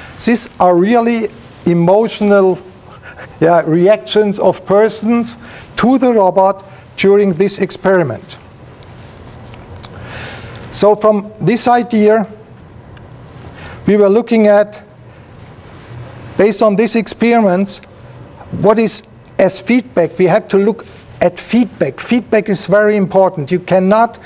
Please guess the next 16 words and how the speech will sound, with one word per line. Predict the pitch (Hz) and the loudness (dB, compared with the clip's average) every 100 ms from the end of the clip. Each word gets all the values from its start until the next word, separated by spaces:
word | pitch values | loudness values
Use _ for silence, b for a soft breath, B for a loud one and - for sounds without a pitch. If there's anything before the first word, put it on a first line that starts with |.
| B B | B B
keep | - 220 233 | -2 -2 0
a, | 190 - | -4 -2
a | - | -2
human | 156 214 240 233 220 - B B | 0 0 2 2 0 -4 B B
into | 214 208 214 | -2 2 0
a | |
situation | 208 214 208 202 202 202 | 0 -2 0 0 2 0
with | 196 | 0
the | 185 | 2
robot | 185 185 185 | 2 2 0
if | 175 180 | 0 0
the | 170 | 0
robot | 170 170 | 2 0
is | 165 | -2
not | 170 165 | -4 0
going, | 151 151 | -2 -2